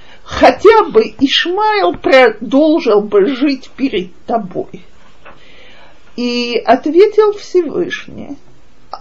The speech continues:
"Но Сара, жена твоя, родит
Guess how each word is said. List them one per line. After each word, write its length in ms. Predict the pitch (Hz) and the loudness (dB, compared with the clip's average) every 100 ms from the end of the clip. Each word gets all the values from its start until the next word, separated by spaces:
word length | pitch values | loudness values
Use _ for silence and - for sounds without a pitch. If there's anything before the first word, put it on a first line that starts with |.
| - | -8
"Но 600 | 220 214 254 330 294 - - - - | 0 2 6 6 6 2 -12 -20 -20
Сара, 600 | - - 302 262 196 - | -18 0 2 2 -2 -4
жена 460 | 196 226 208 - - | -4 -4 -2 -4 -6
твоя, 300 | 160 170 208 | -4 -2 0
родит 600 | 294 311 208 196 254 | 0 -2 -4 -6 -8